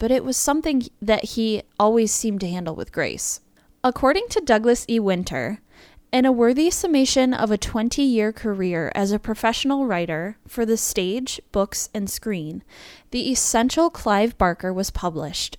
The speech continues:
and it presented excerpts from Barker's writing in thirteen different themes. In April nineteen ninety-nine,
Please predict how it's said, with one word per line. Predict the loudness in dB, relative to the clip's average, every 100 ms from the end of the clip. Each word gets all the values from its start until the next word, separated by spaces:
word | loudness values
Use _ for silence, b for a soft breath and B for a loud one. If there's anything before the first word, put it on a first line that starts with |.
| _ 0
and | 0
it | 0 0
presented | 2 4 4 0 -2
excerpts | -4 -4 -6 -6 -8
from | -6 -2 0
Barker's | 0 0 -2 0
writing | -2 -2 -4 -6
in | -6 -6
thirteen | -4 -4 -4 -2 0
different | 0 -2 -6 -6
themes. | -6 -6 -6 -8 -10 -12 _ _ -20 B B B B B B B B -20 -20 -6 2
In | 4 4
April | 4 4 4
nineteen | 4 2 0 0
ninety-nine, | 0 0 -2 0 -2 -2 -6